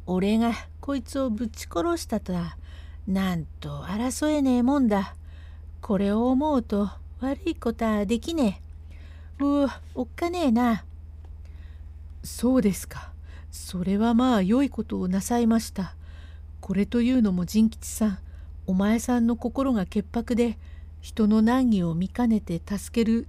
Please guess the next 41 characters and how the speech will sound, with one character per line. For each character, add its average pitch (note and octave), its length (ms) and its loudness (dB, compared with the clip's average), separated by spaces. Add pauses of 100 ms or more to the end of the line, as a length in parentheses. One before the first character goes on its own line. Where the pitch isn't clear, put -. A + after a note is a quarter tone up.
善 A#3 340 4
言 B3+ 200 2
が B3 120 2
報 A#3 120 4 (160)
っ A3+ 40 -2
て - 180 -8
き - 100 -12
た D4 140 -2
の B3+ 100 4
で G3 100 2
ご G3 140 2
ざ A#3+ 160 4
い B3 80 4
ま B3+ 100 4
し C4 120 -2
ょ C4 80 2
う G#3+ 80 2
よ。 F3 220 -2 (1500)
本 C#4 260 4
当 C#4+ 320 2
に C#4 160 -2
ま C#4 260 0
あ、 - 180 -10 (460)
良 D#4 220 2
い E4+ 80 -2
こ - 160 -6
と A#3+ 240 -2
を A3 100 -4
し - 160 -8
な D#4 140 2
ま E4 140 0
し - 100 -10
た C#4 160 -2
ね。 D4 320 0 (1160)
え F#3+ 500 0
え、 - 140 -4 (300)
何 F#3+ 300 0
に A#3 140 4
し - 80 -8
て C#4 120 -2
も、 C4 280 4